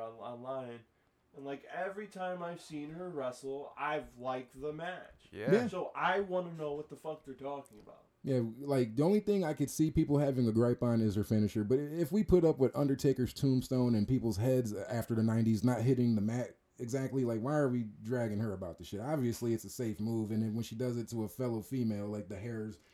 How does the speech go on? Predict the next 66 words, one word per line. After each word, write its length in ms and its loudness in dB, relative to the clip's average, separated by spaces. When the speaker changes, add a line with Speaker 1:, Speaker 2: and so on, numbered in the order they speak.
Speaker 3:
dragging 360 -2
Speaker 2:
Yeah. 120 -4
Speaker 3:
down, 80 -4
so 120 -8
that 180 -8
kinda, 220 -6
you 140 -4
know, 120 0
it 320 -4
kinda 280 -6
Speaker 2:
It 40 -2
Speaker 3:
is, 100 -4
is 80 -2
Speaker 2:
suspends 600 -2
the 100 -8
disbelief 680 -8
a 60 -2
Speaker 3:
Yeah, 80 -2
Speaker 2:
bit 300 -2
Speaker 3:
so, 100 0
I 60 2
mean, 160 2
I, 120 0
Speaker 2:
there. 120 -2
Speaker 3:
I 80 0
don't 140 2
see, 280 6
I 60 4
mean, 160 4
I 80 2
guess 320 4
I'll 100 6
give 220 6
y'all 180 4
that, 240 0
but 60 2
other 220 4
than 80 4
that, 180 4
I 100 2
don't 120 4
see 140 2
what 120 4
all 160 6
the 60 2
gripe 300 4
is 140 6
about 220 2
her. 160 4
She's 200 0
not 360 0
bad. 320 -4
Speaker 1:
Yeah, 320 -8
I, 220 -4
I'm, 180 -6
I'm 140 -6
gonna 120 -8
be 140 -8
honest, 360 -10
like, 100 -12
I, 320 -2
I 100 -8
fuck 220 -8
with 100 -12
her 160 -8
heavy. 280 -12